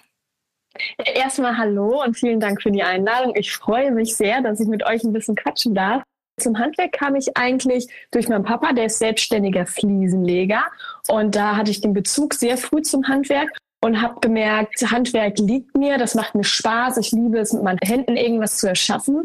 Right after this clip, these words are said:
Deswegen wusste ich, ich möchte ins Handwerk gehen. Ich war eine junge Frau, die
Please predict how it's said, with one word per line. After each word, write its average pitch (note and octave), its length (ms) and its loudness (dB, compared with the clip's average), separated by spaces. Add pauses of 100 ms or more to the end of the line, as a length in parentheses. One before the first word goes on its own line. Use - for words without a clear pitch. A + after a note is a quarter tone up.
Deswegen B3+ 280 2
wusste D#4+ 260 0
ich, C#4+ 100 0
ich B3 120 -4
möchte B3+ 320 2
ins A3 200 0
Handwerk A3 380 0
gehen. B3+ 320 2 (140)
Ich - 100 -2
war B3+ 120 2
eine B3+ 160 2
junge A3+ 340 2
Frau, C4 580 0 (400)
die A#3 420 2